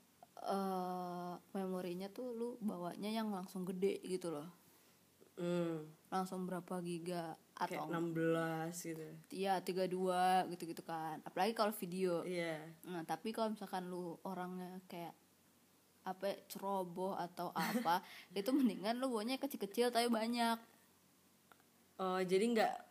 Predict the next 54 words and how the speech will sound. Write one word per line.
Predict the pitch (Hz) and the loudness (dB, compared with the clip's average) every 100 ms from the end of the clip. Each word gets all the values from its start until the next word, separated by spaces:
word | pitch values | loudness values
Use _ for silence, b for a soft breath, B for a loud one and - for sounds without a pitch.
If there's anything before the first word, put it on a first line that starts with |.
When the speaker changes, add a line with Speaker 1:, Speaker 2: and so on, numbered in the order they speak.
| - | -6
Speaker 2:
kalau | - 208 | 2 4
sekali | - 208 190 | 6 6 6
hilang | 196 233 | 6 6
nggak | 208 190 | 8 10
langsung | 185 196 | 8 4
hilang | 190 185 | 4 8
Speaker 1:
Iya, | 214 214 | 10 12
nggak | 208 | 12
Speaker 2:
semua | 208 | 10
Speaker 1:
langsung | 208 214 | 8 8
Speaker 2:
gitu | 208 | 6
Speaker 1:
hilang | 202 | 6
Speaker 2:
ya? | 208 | 6
Speaker 1:
semua. | 208 196 202 190 | 4 4 4 4
Speaker 2:
Heeh, | 185 180 | 2 -2
heeh, | 170 156 | -6 -8
heeh. | 156 - 156 | -10 -12 -16
Speaker 1:
Terus | - - | -14 -4
kayak | 214 196 | 0 0
ada | - 196 262 | 2 2 4
orang | 226 247 262 | 2 2 -2
yang, | 262 269 262 - b b - | -2 -2 -4 -10 b b -16
misalkan | - 202 214 262 | -6 -2 0 0
lu | 302 | 2
mau | 285 | 2
ke | 269 | 2
sini | 226 175 185 | -4 -4 -4
nih, | 202 185 170 | -4 -4 -6
ke | 175 | -8
pantai | 170 170 165 - | -8 -6 -8 -8
ini, | - 190 180 | -6 -6 -4
atau | 170 165 | -6 -8
ke | - - 165 165 | -10 -8 -6 -4
mana, | 160 170 190 170 - | -4 -2 0 -2 -6
ke | - | -14
kota | - 160 165 | -12 -6 -4
ini. | 165 175 170 175 _ _ _ | -4 -4 -6 -8 _ _ _
Eh, | - 202 180 | -2 -2 0
ya, | 190 180 - | -2 -4 -10
di | - | -8
kota | 175 160 | -6 -4
itu | 185 208 | -4 -4
kan | 240 | -4
Speaker 2:
Heeh. | 240 | -2
Speaker 1:
misalkan | 202 233 240 | -2 -2 -2
lu | 247 | 0
mau | 233 | 0
ke | 233 | 0
pantai | - 170 170 | -4 -2 -2
ini, | 165 214 | 0 -2
pantai | 208 180 160 | -2 -2 -2
ini, | 165 | -2
pantai | 196 175 170 151 | -4 -6 -6 -6
ini. | 170 | -6